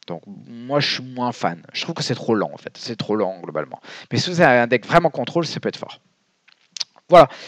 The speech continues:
Et j'ai fait une petite entorse. Je vais vous parler d'une petite carte qui est vraiment sympatoche en rogue et qu'on oublie un peu trop souvent de regarder. C'est le gnome mécanique. Si vous avez un rogue avec beaucoup d'a-, de combos,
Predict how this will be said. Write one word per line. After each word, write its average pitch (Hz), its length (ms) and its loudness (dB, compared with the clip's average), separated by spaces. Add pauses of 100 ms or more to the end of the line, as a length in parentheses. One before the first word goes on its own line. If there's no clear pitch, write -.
(180)
Et 131 60 -2
j'ai 185 100 4
fait 277 100 2
une 277 80 8
petite - 200 -2
entorse. 196 320 2
Je 170 40 -6
vais 165 60 -4
vous 160 80 -2
parler 175 240 6
d'une 147 180 -6
petite - 280 -8
carte - 260 6
qui 151 60 -2
est - 20 -2
vraiment 165 220 0
sympatoche 156 580 2
en 143 120 2
rogue 143 400 4
et 143 120 -2
qu'on 135 180 -6
oublie 131 300 -2
un 143 100 -2
peu 165 120 -6
trop 165 140 -6
souvent 151 440 -2 (400)
de 110 80 2
regarder. 113 400 4
C'est 139 180 2
le 139 80 4
gnome 127 240 -6
mécanique. - 480 -4
Si - 220 -6
vous 262 180 0
avez 127 140 4
un 113 100 4
rogue 95 340 -4 (300)
avec 123 280 2
beaucoup 262 360 0
d'a-, 95 120 6
de 139 180 -4
combos, 123 420 -2